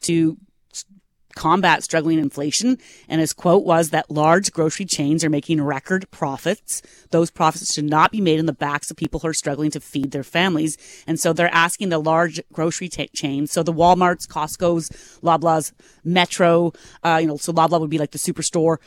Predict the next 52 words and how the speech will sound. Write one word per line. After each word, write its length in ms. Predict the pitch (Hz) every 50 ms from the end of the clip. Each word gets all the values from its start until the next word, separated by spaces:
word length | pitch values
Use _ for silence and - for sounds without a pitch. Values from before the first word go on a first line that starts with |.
| - - -
to 80 | -
come 200 | 170 - 185 175
up 120 | 190 185 -
with 100 | 196 -
a 60 | -
plan 320 | - - 180 165 165 170
by 160 | 156 160 151
Thanksgiving 800 | 156 - - 175 165 160 160 - - - 175 196 190 175 160 160
that's 220 | 147 156 147 - -
going 120 | - 160
to 80 | 165 156
provide 380 | - 147 147 135 139 143 139
some 120 | - 151 143
relief. 400 | 147 160 196 233 233 247 - -
And, 140 | 185 170 165
and 220 | - 160 160 143
his 240 | 160 165 151 - -
warning 500 | 143 - 170 175 190 196 208 214 196 185
is, 140 | 175 156 170
if 120 | 165 -
you 80 | 170 170
don't, 540 | 156 247 233 208 196 202 226 - - - -
we're 100 | 175 170
gonna 140 | - 180 175
find 280 | - 175 165 165 160
a 40 | 160
way 260 | 156 165 165 170 156 - - - - -
to 80 | - 165
penalize 520 | - - 202 220 220 175 165 160 156 139
you, 120 | 156 156 156
whether 180 | 165 160 165
that's 240 | 156 160 160 - -
through 140 | - 160 143
taxes 500 | - - 151 151 156 - - 175 156 -
or 140 | 160 151 -
other. 260 | 160 170 160 156 156
So 220 | - - 165 151 - - - - - _
we're 100 | 190 190
gonna 120 | 208 208
get 160 | 247 247 -
that 180 | 202 196 190 190
into 160 | 190 - 180
six 240 | - - - - -
thirty-seven 460 | - 170 160 151 - - 175 165 170
because 320 | 147 165 139 - 170 147
people 260 | - - 233 - - 214
like 140 | 175 175
to 80 | - 165
play 180 | - - 160 151
the 100 | - 143
blame 380 | - 143 143 151 180 208 233
game. 320 | 214 254 254 285 320 359